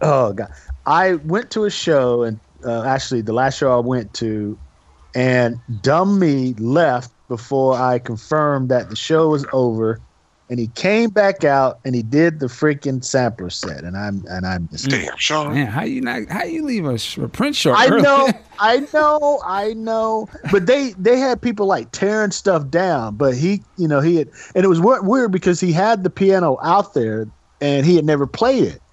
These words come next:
Speaker 1: And I even said to Deb, I was like, "Wow, it's weird he didn't, he didn't even play the piano. Why, why even, why even have it?"
Speaker 3: Hmm.
Speaker 1: And then on the way home, I, I was on, I, my phone started going off and getting alert. I'm like, "Oh shit, he's,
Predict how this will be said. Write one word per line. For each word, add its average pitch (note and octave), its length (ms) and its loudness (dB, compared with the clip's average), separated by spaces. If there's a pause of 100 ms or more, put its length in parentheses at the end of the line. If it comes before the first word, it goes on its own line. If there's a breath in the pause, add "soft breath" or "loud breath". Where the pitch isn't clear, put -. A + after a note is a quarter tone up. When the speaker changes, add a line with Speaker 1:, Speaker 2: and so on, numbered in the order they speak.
(260 soft breath)
Speaker 1:
And D3 140 0
I E3+ 160 4
even E3 180 2
said E3 280 0
to C#3 40 -6
Deb, A3+ 320 2
I G#3+ 60 6
was G3+ 160 0
like, G3+ 240 -2
"Wow, E4+ 220 2
it's - 440 -8 (120)
weird C#3+ 340 4
he F3+ 140 4
didn't, F3 440 0
he F#3+ 60 -4
didn't G3+ 180 0
even G#3 320 0 (120)
play A3 180 2
the A3+ 140 4
piano. A3 580 -2
Why, D3 320 2
why D#3+ 260 2
even, D#3+ 600 0 (300)
why D3+ 160 2
even E3+ 160 2
have F#3+ 260 2
it?" - 140 -12 (560)
Speaker 3:
Hmm. A#2 100 -2 (100)
Speaker 1:
And C3 140 0
then C#3 340 2
on D#3 200 2
the D#3+ 60 2
way D#3 140 4
home, D#3+ 360 0
I, C3 160 0 (500)
I B2 80 -4
was B2 240 -2
on, C#3 260 0
I, B2 180 0 (200)
my B2+ 120 -4
phone G3+ 280 2
started B2+ 280 -2
going B2+ 260 0
off C#3+ 260 0
and A2+ 380 -8
getting C#3+ 180 0
alert. C#3 240 2
I'm A#3 60 -2
like, C#4+ 260 -2
"Oh F#4+ 200 0
shit, F#4+ 260 0
he's, E4+ 240 -2